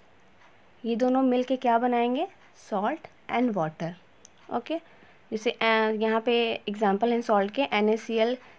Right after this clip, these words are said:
सी ए सी एल। एन ए सी एल जो होगा ये होगा सोडियम क्लोराइड, सी ए सी एल जो है सो-, अ, कैल्शियम क्लोराइड। ओके, नेक्स्ट है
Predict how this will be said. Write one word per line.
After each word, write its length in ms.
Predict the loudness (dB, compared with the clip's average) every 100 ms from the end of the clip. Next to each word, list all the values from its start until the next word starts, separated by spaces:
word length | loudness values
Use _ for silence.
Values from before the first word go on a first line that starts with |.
| -16 -6
सी 140 | 0
ए 60 | 0
सी 200 | -2 -6
एल। 120 | -6 -8 -20 -10 2
एन 120 | 2
ए 80 | 2
सी 160 | 0
एल 160 | 0 0
जो 160 | 0 -2
होगा 300 | -2 0 -2
ये 200 | -2 -2
होगा 280 | 0 -2
सोडियम 400 | 0 -2 0 -2
क्लोराइड, 380 | -2 0 0 0 -4 -20 -20 -20 -20 -6
सी 180 | -2 0
ए 40 |
सी 220 | -2 -2 -4
एल 140 | -4 -8 -12
जो 100 | -6
है 180 | -4 -4
सो-, 240 | -8 -10
अ, 360 | -4 -2 -2 -4 2
कैल्शियम 340 | 2 2 -6
क्लोराइड। 440 | -6 -6 -6 -6 -12 -20 -20 -20 -20 -20 -20 -20 -20 -20 -20 -20 -20 -20 -20 -20 -20 -20 -20 -16
ओके, 240 | -8 -8 -8 -14 -20 -20 -20 -20 -20 -20 -20 -20 -20 -20 -20 -12
नेक्स्ट 420 | -2 0 0 -4 -4
है 140 | -4